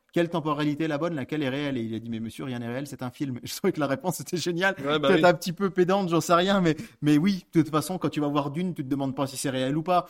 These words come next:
Speaker 2: Mhm.
Speaker 1: Donc, euh, à toujours vouloir chercher de la logique, euh,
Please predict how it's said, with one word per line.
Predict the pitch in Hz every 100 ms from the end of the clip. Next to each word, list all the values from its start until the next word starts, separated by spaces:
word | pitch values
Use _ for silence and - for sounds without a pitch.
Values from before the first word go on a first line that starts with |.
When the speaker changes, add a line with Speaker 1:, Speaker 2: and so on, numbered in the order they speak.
| -
Speaker 2:
Mhm. | 135 135
Speaker 1:
Donc, | 139 139 147
euh, | 131 120 120 120 - - -
à | 143
toujours | 143 180 185
vouloir | 160 156 143
chercher | 147 - 135
de |
la | 131
logique, | 127 131 143 - - _ 120
euh, | 117 110